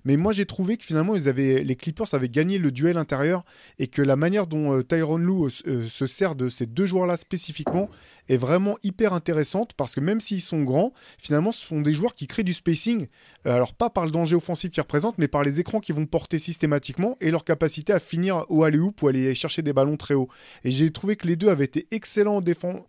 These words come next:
euh, au rebond défensif, rebond offensif, et que finalement, ils avaient vraiment permis de, de jouer une espèce de,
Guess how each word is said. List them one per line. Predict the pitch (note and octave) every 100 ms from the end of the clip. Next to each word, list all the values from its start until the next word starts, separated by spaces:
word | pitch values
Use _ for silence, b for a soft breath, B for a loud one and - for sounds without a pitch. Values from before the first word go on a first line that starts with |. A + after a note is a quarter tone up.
| D3+
euh, | B2 A#2+
au | C#3+ C3+
rebond | C3+ D#3 E3+
défensif, | D#3+ E3 D#3 - G#3
rebond | - D#3+ E3
offensif, | D#3 D#3+ - A3+ - B B
et | C#3
que | -
finalement, | D#3+ E3+ A#3
ils | D#3
avaient | C#3
vraiment | A#2+ C3 G#3 A#3+ C4
permis | E3 D#3+ E3 G#3
de, | D3 C3 B2+
de | C3
jouer | C3 F#3+
une | F#3
espèce | - G3+ D3+
de, | B2+ A#2